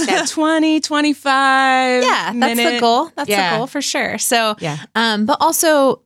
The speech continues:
Speaker 2: whether you're wanting or thinking about doing jujitsu or just starting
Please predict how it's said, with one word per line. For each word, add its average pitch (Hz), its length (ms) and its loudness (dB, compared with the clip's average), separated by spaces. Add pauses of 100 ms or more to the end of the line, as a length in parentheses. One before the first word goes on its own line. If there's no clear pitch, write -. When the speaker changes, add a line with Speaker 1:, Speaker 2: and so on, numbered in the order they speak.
(240)
Speaker 2:
whether 196 680 0
you're 175 320 -6 (120)
wanting 190 520 0
or 165 80 -4
thinking 208 420 -2
about 208 280 -2
doing 214 260 0
jujitsu 196 760 -8
or 165 160 -10
just 160 280 -10
starting 190 680 -4